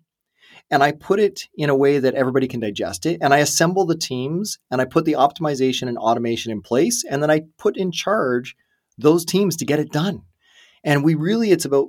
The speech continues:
helping entrepreneurs see their big exit, see their big picture, what's their big value, and not make it just about the job. 'Cause I've done that, I've been there, where it was all about the job for a while, all about building the business.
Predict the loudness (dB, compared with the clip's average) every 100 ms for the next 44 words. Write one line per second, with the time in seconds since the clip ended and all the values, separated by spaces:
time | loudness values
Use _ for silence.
0 | -2 -4 -2 -2 -2 -4 -4 -6 -4 -6
1 | -10 _ _ _ -12 -2 2 4 4 2
2 | 0 0 -4 -8 -2 4 4 4 2 0
3 | -4 -8 -8 -2 0 0 0 2 0 0
4 | 0 2 0 0 0 0 0 0 -2 -2
5 | -2 -4 -2 -4 -4 -2 0 0 -4 0
6 | 2 4 2 2 2 2 -2 -2 -2 -4
7 | -8 _ _ _ _ _ _ 0 2 2
8 | 4 6 6 4 0 0 0 0 0 -4
9 | -4 -4 -2 -2 0 -2 0 -2 -2 -4
10 | -6 -6 -10 -12